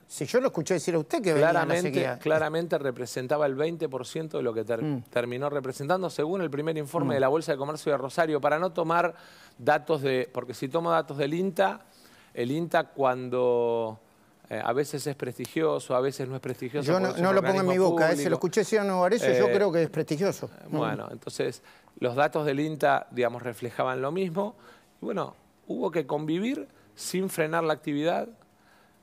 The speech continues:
Speaker 2: sin generar un solo despido, sin generar una sola situación de freno a la industria, pero en el medio hubo que administrar.
Speaker 1: Eh, eh, sobre el Fondo Monetario Internacional,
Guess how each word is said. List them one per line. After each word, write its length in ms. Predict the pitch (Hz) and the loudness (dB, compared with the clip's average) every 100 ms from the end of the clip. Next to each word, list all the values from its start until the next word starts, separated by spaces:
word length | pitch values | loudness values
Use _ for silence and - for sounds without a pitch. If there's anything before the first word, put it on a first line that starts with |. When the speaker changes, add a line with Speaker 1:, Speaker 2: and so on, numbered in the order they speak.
| _ _ | _ _
Speaker 2:
sin 380 | - - - 220 | -16 -6 0 0
generar 440 | - 170 143 143 156 | 0 -2 0 2 0
un 160 | 143 | -2
solo 300 | 131 156 139 | -6 -4 -2
despido, 540 | 131 120 - 175 175 196 - _ _ _ _ _ | -4 -4 -6 -4 -4 -8 -20 _ _ _ _ _
sin 420 | - - 226 247 | -10 -4 -2 -2
generar 600 | 226 175 147 143 165 180 - | -2 -2 2 4 4 0 -6
una 220 | 151 135 | -4 -4
sola 280 | - 175 160 | -2 0 0
situación 720 | - 143 139 131 175 190 220 - _ _ - | -2 -6 -4 0 0 0 -2 -18 _ _ -18
de 460 | 120 143 160 - - | 0 4 4 2 -6
freno 640 | - 170 170 147 131 - _ _ | -2 2 2 0 -2 -6 _ _
a 100 | - | -2
la 100 | 117 | 0
industria, 540 | 131 175 214 - 247 262 - | 0 -2 -4 0 0 0 -4
pero 160 | 139 123 | -4 -2
en 80 | 123 | -2
el 100 | 123 | -2
medio 300 | 151 196 175 | 0 0 2
hubo 140 | 160 | 2
que 80 | 131 | 2
administrar. 640 | 127 123 117 104 143 123 - _ - _ - | -2 -2 -8 -6 -4 -4 -8 _ -20 _ -4
Speaker 1:
Eh, 220 | 156 156 - - - - - - _ _ _ _ _ - | -2 -2 -6 -20 -20 -20 -20 -20 _ _ _ _ _ -12
eh, 120 | - | -10
sobre 280 | - - 214 | -8 -2 -2
el 40 | 226 | 0
Fondo 200 | 302 277 | -2 0
Monetario 320 | 220 190 208 | -2 -2 -2
Internacional, 600 | 175 143 139 143 123 | 0 -2 -2 -4 -4